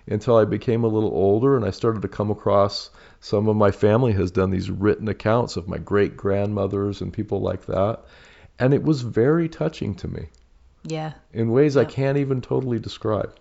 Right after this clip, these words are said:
Speaker 2: Mm-hmm.
Speaker 1: But those stories being told.
Speaker 2: Yeah, and now we have things like Ancestry dot com and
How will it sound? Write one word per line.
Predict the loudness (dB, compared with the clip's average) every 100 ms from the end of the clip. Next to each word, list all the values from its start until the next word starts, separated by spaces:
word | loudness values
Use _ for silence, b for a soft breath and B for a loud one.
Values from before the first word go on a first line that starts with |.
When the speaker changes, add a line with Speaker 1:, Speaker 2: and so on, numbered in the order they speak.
| _
Speaker 2:
Mm-hmm. | -16 -14 -16 -10
Speaker 1:
But | -10 -2
those | 0 2 -2
stories | -4 -2 -2 -4 -8
being | -10 -10
told. | -10 -10 -12 -10
Speaker 2:
Yeah, | -10 -10
and | -6
now | -2 -2
we | -2 -4
have | -4 -6 -6 -14 -20 -10
things | -8 -4
like | -4 -6 -6
Ancestry | -6 -6 -6 -8 -8 -12 -8 -6 -6 -8 -12 -8 -4 -2
dot | 0 0 -2
com | 0 0 2
and | 0 -2 -4 -8